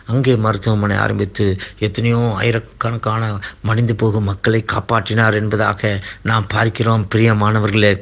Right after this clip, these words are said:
இவ்விதமாக அங்கே மிஷினரிகள் ஏன் இவ்விதமாக வந்து கஷ்டப்பட்டார்கள்? பயங்கரமான வெயில், அங்கே எட்டு டிகிரி வெயில் அவங்கள் தேசத்திலே,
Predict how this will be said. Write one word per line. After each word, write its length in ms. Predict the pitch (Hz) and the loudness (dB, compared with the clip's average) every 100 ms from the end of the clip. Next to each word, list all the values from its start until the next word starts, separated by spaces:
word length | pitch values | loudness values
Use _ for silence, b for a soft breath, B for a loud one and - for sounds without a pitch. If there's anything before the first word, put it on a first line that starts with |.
| - - | -6 -2
இவ்விதமாக 760 | 139 127 123 117 120 110 95 B B B | 2 2 2 0 0 0 -2 B B B
அங்கே 260 | 120 113 | 2 2
மிஷினரிகள் 680 | 104 104 110 120 113 113 104 B B | 2 0 2 2 4 4 2 B B
ஏன் 320 | 120 127 127 | 2 4 4
இவ்விதமாக 540 | 120 113 113 110 110 101 | 0 0 0 0 -2 -2
வந்து 200 | 110 110 | -4 -4
கஷ்டப்பட்டார்கள்? 840 | 117 - 113 113 110 113 120 113 - B - | -4 -4 -4 -2 -2 -2 -2 -4 -6 B -8
பயங்கரமான 680 | 110 117 113 113 110 117 117 | -4 -2 -2 -2 0 0 2
வெயில், 380 | 110 113 110 95 B B | 2 2 2 0 B B
அங்கே 420 | 110 113 117 110 95 - 117 | 0 2 4 2 0 -2 0
எட்டு 240 | 113 113 117 | 0 0 0
டிகிரி 280 | 117 117 117 | 4 4 4
வெயில் 280 | 110 117 110 | 4 4 4
அவங்கள் 340 | 107 110 113 | 2 2 2
தேசத்திலே, 560 | 104 110 107 110 110 | 2 2 0 -2 2